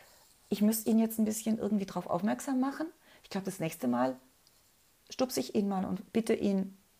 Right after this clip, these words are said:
entweder ins Handy gucken und einen Hund anzuleinen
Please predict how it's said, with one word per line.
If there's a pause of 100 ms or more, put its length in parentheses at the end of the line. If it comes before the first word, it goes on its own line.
(840)
entweder
ins
Handy
gucken
und
einen
Hund
anzuleinen